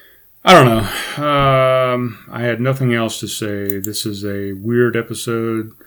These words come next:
I feel weird <laughs> about it. I'm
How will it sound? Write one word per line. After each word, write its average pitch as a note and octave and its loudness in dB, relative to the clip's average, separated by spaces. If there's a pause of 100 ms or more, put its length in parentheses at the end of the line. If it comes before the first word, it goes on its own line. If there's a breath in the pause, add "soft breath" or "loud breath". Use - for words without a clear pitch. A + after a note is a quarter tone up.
(720 loud breath)
I - -18
feel A2+ 2
weird A2 4
<laughs> - -
about A2+ -2
it. A#2 -8 (1800)
I'm G2+ -6